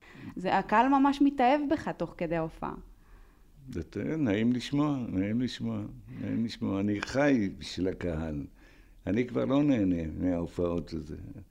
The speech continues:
Speaker 2: הקהל זה המתנה שלי, הוא מחזיק אותי.
Speaker 1: אבל אתה שומע אותי טוב, אנחנו מנהלים שיח רגיל.
Speaker 2: כן, יש לי ימים יותר טובים ופחות טובים.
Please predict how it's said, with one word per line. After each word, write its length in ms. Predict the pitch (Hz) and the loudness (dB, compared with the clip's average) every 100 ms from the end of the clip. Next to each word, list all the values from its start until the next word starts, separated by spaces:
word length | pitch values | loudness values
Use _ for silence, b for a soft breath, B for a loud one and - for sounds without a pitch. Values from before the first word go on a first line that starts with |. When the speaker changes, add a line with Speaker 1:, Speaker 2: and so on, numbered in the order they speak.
| b b b b | b b b b
Speaker 2:
הקהל 520 | 92 - 104 139 156 135 | -8 -4 0 2 4 4
זה 180 | 123 | 4
המתנה 500 | 110 107 - 107 98 | 4 0 0 0 0
שלי, 320 | 90 98 - - 85 - - - 92 | -2 -6 -8 -10 -12 -12 -14 -14 -10
הוא 80 | 98 | -8
מחזיק 440 | 90 92 104 98 | -6 -4 -6 -6
אותי. 220 | 98 - 113 - B B B - | -10 -10 -18 -18 B B B -6
Speaker 1:
אבל 240 | 202 226 | -2 0
אתה 120 | 240 | 0
שומע 200 | 320 392 508 466 | 0 0 0 0
אותי 120 | 381 403 | 0 4
טוב, 280 | 294 175 | 2 2
אנחנו 240 | 175 180 208 | -2 -2 0
מנהלים 260 | 214 269 | 2 2
שיח 280 | 285 311 294 | 2 -2 -2
רגיל. 380 | 262 247 156 151 - - | 0 0 -2 -4 -6 -2
Speaker 2:
כן, 340 | 139 208 - - - - - | 0 2 0 -4 -6 -8 -6
יש 280 | - 156 - | -2 -2 2
לי 80 | 196 | 2
ימים 260 | 160 160 160 | 4 4 2
יותר 300 | 139 123 127 | 2 0 0
טובים 360 | 117 127 170 | 0 0 0
ופחות 340 | 180 - 190 170 | -2 -4 -2 0
טובים. 420 | 135 113 98 | 2 2 2